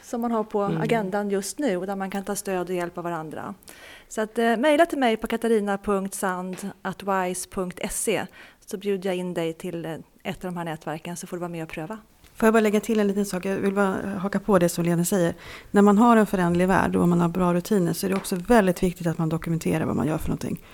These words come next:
Speaker 3: Eh, för att även om det ingår i rutiner, så kan man inte nog trycka på det. Framförallt när förutsättningar förändras hela tiden. För att vi, om vi knappt kommer ihåg vad vi gjorde i mars, hur ska vi då kunna redogöra för hur vi har räknat ut en lön, eh,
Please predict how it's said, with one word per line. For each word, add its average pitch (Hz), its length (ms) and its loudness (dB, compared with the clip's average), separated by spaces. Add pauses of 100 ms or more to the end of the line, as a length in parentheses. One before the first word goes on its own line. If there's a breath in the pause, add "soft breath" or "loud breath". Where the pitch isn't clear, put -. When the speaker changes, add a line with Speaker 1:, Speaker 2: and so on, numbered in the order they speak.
(220 loud breath)
Speaker 3:
Eh, 190 200 6
för 185 120 -2
att 190 160 4
även 202 240 4
om 202 60 6
det 196 100 2
ingår 196 360 4
i 202 40 6
rutiner, 175 440 0
så 180 140 -4
kan 180 140 -2
man 180 60 0
inte 180 120 -2
nog 180 420 0
trycka - 360 -2
på - 120 0
det. - 140 2
Framförallt 196 640 2
när 175 80 0
förutsättningar 170 640 2
förändras 214 480 4
hela 165 160 -2
tiden. 165 260 -2 (440 loud breath)
För - 140 0
att 180 140 2
vi, 196 200 4 (120)
om 196 140 4
vi 196 140 4
knappt 226 320 -2
kommer 196 200 4
ihåg 185 260 4
vad 175 120 2
vi 170 60 2
gjorde 170 200 0
i 180 40 4
mars, - 520 0 (240 loud breath)
hur - 120 -2
ska 180 160 -2
vi 175 80 4
då 180 160 2
kunna 175 380 2 (100)
redogöra 185 540 2
för 165 200 2
hur 165 120 2
vi 160 60 2
har 160 60 2
räknat 160 300 -2
ut 156 120 -4
en 165 120 0
lön, - 340 0 (520 loud breath)
eh, 151 380 -2